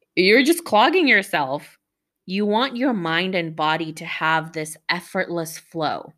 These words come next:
you know? Out goes the negativity, in comes the positivity, and then again, in and out, in and out, in and out. It's a flow.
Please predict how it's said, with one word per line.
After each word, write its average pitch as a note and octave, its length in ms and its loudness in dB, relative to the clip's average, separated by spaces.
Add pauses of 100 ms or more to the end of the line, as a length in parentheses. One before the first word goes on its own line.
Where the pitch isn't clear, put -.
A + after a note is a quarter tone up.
you D#3 140 -6
know? F#3 320 -4
Out F#3+ 260 0 (180)
goes G#3 340 0
the G#3 60 -2
negativity, F3+ 840 -2 (460)
in G3 220 0
comes F#3 380 -2
the F3 100 -2
positivity, D#3+ 880 -4
and D#3+ 160 -2
then D#3+ 120 0
again, G3+ 480 2
in G3+ 180 -2
and G3 140 2
out, E3+ 380 2
in F3 120 -2
and F3 140 2
out, D3+ 320 2
in D#3+ 120 -4
and D3 140 0
out. C#3 240 0
It's - 160 -12
a D3+ 60 -10
flow. - 420 -4